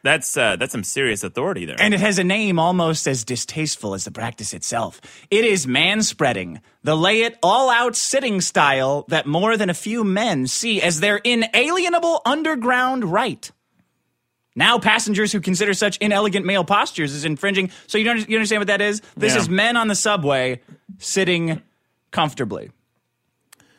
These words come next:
Speaker 1: Um, not just comfortably, Dick, but also,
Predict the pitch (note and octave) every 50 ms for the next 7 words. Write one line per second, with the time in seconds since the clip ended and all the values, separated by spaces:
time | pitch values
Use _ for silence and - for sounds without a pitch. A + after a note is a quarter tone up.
0 | _ _ _ _ _ E3+ F#3 F#3+ F#3+ G#3 B3+ C#4+ C4 G3+ G#3+ G3 E3 - - -
1 | E3+ D#3+ D#3+ - D3 A2 A2 G2+ G2 E2+ F#2 F2+ - - G2+ A#2 A#2 A2 - C3+
2 | C3+ C#3 C3+ - C#3+ C3+ C3 B2+ B2+ B2 B2 -